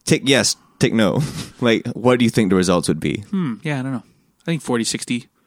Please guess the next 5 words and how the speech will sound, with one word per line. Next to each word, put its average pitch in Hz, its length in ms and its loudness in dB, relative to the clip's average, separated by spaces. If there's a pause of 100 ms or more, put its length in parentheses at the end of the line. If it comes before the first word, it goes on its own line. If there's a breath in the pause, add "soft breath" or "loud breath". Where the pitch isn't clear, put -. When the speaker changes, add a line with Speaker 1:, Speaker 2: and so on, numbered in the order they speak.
(360 soft breath)
Speaker 1:
Yeah? 202 320 2
Speaker 2:
Yes 117 420 -2
to - 120 -12
no. 120 260 -4 (880 loud breath)
Speaker 1:
Hmm. 101 440 2